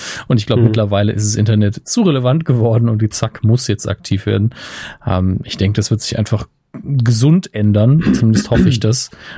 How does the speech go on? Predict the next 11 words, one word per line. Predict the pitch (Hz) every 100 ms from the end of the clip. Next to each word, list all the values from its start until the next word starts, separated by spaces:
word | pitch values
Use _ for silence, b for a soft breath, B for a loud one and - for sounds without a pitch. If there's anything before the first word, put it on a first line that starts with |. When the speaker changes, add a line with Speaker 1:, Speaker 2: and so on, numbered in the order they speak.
| -
Speaker 1:
Und | 104 98
dass | 104
wir | 117
nicht | 104 107
hinterher | 110 110 110 101
dastehen | 104 110 - 113 110
und | 104
sagen, | 104 101 101 107
ja, | 113 107 135 127 - 113 113 117 117 113
äh, | 110 B B B B B B _ _ _ _ _ _ _ _ 135
nee, | 135 131 110 90